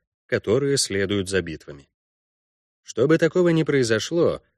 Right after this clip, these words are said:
необходимо развивать у себя особое свойство, своего рода стратегический третий глаз, способность на протяжении всей кампании, занимаясь сиюминутными делами, удерживать внимание на будущем,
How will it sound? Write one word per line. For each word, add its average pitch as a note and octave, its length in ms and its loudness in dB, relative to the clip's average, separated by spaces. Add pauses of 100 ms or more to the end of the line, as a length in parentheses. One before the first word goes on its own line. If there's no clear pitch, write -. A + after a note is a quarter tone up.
(140)
необходимо A2 560 0
развивать B2+ 460 2
у C3+ 40 0
себя B2 240 2
особое B2+ 420 4
свойство, G2+ 800 -2 (400)
своего E2 340 -2
рода B2+ 280 4
стратегический B2+ 760 0
третий B2+ 320 2
глаз, A#2 540 -2 (360)
способность C3 840 0
на A#2+ 80 0
протяжении B2 580 2
всей C3 340 2
кампании, G#2 840 -2 (400)
занимаясь G#2 580 0
сиюминутными C#3 800 0
делами, C#3+ 520 0 (320)
удерживать C#3 720 0
внимание B2 460 2
на A#2 120 2
будущем, G2 720 -4